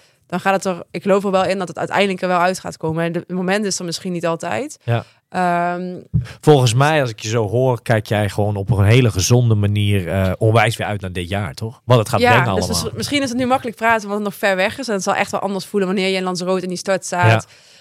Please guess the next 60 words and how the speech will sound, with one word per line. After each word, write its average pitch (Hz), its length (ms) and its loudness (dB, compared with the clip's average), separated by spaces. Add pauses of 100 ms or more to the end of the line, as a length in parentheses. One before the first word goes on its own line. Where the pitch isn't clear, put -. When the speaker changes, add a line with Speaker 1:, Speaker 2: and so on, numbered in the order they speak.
(140)
Speaker 1:
Eh, 175 160 -2
want 175 140 -2
dat 175 80 0
is 170 60 -6
mijn 165 120 -4
eerste 180 160 -6
profwedstrijd. 175 600 -4
Als 170 100 -6
je 180 60 -4
daar 175 100 -2
staat 190 320 2
en 185 100 -6
dan, 180 380 -4
dan 175 160 -6
sta 185 140 -4
je 180 100 2
daar 175 120 0
toch. 196 260 -4
En 180 60 -8
als 175 80 -6
je 165 60 -8
uit 170 120 -8
het 180 80 -2
water 190 280 0
komt 180 220 -6
en 180 80 -4
het 175 140 -6
ging 202 160 -2
niet 185 100 0
zoals 180 200 -2
je 180 60 -6
wil, 180 140 0
dan 175 100 0
zou 180 180 0
ik - 100 -8
me 180 100 -6
echt 170 200 -2
wel, 180 380 -2 (520)
ehm, 175 400 -4 (120)
ja, 170 220 2
zou 165 100 -6
ik 170 80 -10
er - 40 -10
echt 180 100 -6
wel 190 100 -4
even 175 140 -6
van 170 100 -10
balen 190 340 4
of 185 100 -2
achteraf 170 440 -6
gezien. 185 460 -6
Ehm, 175 600 -4
maar 170 140 0
ik 151 60 2
probeer 208 200 2
inderdaad 190 320 0
wel 185 180 2
gewoon 185 240 -4
een 175 80 -4
lange, 175 380 -2